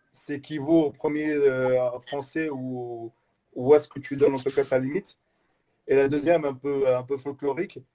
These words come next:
euh, quand on regarde, euh, les, les équipes hongroises, enfin en tout cas celles qui sont, euh, en championnat d'Europe, en Coupe d'Europe,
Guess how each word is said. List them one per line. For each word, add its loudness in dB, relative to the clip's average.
euh, -6
quand -2
on 4
regarde, 0
euh, -4
les, -20
les -6
équipes -6
hongroises, 4
enfin 0
en 0
tout -8
cas -2
celles -8
qui -10
sont, -6
euh, -6
en -6
championnat -8
d'Europe, -2
en -4
Coupe -20
d'Europe, -2